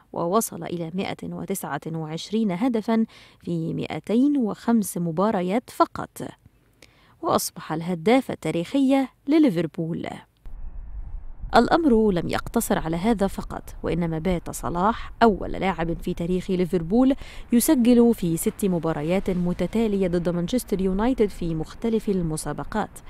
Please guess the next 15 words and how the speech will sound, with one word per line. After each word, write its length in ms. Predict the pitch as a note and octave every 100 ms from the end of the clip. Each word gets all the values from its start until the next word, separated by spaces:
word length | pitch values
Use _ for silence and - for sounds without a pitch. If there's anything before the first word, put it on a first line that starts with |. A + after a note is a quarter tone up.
| - - -
كما 240 | - D#3 C#3+ -
أصبح 500 | G#3 - - - E3
ثاني 540 | - G#3+ G3 E3 D#3+
لاعب 460 | D#3+ G3 A3 E3+ E3
يسجل 560 | F3 E3+ - F#3+ F3+ E3
في 200 | - D#3+
خمس 400 | - A#3 G3+ -
مباريات 680 | E3 D#3 D3+ D#3 E3+ G#3 F#3+
متتالية 760 | F3 E3+ E3 D#3+ A3+ F#3+ E3
ضد 220 | F3 F#3
مانشستر 500 | F3 E3+ A3 - F#3
يونايتد 520 | E3+ E3+ G#3+ B3 F#3
في 60 | -
الدوري 360 | D#3 F#3+ A3 G3
الإنجليزي 760 | E3+ E3+ E3 E3+ A3+ C4+ C#4+